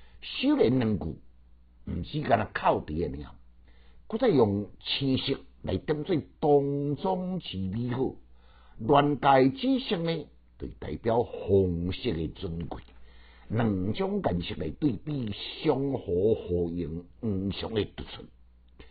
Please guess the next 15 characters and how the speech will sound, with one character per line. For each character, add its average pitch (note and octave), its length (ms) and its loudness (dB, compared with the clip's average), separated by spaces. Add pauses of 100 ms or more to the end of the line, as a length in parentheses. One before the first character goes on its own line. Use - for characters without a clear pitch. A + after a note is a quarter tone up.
(540)
暗 B2+ 260 6
联 C3+ 200 4
两 C3 220 2
句 - 80 -4 (160)
呢， G#2 160 -2 (600)
以 G#3 300 0 (380)
圆、 G2 440 2 (400)
露、 A2 520 6
红、 B2 720 2
红 F2+ 520 -2
四 F#3 360 -4
种 D#3+ 200 -2
的 E2+ 120 -4
飞 F2+ 220 -4
禽， G#1 440 -12